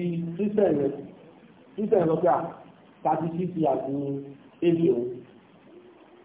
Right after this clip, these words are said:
Christian wá bẹ̀rẹ̀ lọ pé, "À, alájà, é kí ni éèjì yìí náà?" Umu náà ni, "À, thirty-six ni éèjì àwọn." Umu wá bẹ̀rẹ̀ lọ rẹ̀ pé, "Ọmọ ẹlẹ́ẹ̀kẹ́ ló ní ẹbí?"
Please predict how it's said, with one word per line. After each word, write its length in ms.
Christian 240
wá 140
bẹ̀rẹ̀ 140
lọ 140
pé, 120
"À, 140
alájà, 360
é 140
kí 180
ni 100
éèjì 200
yìí 140
náà?" 140
Umu 220
náà 140
ni, 80
"À, 80
thirty-six 460
ni 220
éèjì 260
àwọn." 240
Umu 220
wá 140
bẹ̀rẹ̀ 180
lọ 120
rẹ̀ 160
pé, 160
"Ọmọ 160
ẹlẹ́ẹ̀kẹ́ 360
ló 100
ní 160
ẹbí?" 320